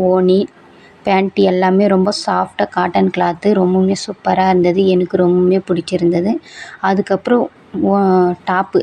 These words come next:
ஆனா தனித்தனியா பேக்கிங், ஓனியும் பேண்ட்டும் தனியாகவும் டாப்பு தனியா ஒரு கவரில் போட்டு ரெண்டுத்தையும் சேர்த்து க-,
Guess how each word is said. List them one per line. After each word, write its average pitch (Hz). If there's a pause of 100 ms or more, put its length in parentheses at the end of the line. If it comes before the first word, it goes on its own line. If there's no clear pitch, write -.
(100)
ஆனா 185
தனித்தனியா 185
பேக்கிங், 180 (280)
ஓனியும் 202 (340)
பேண்ட்டும் 190
தனியாகவும் 185
டாப்பு 185
தனியா 180
ஒரு 175
கவரில் 170
போட்டு 175
ரெண்டுத்தையும் 185
சேர்த்து 196
க-, 170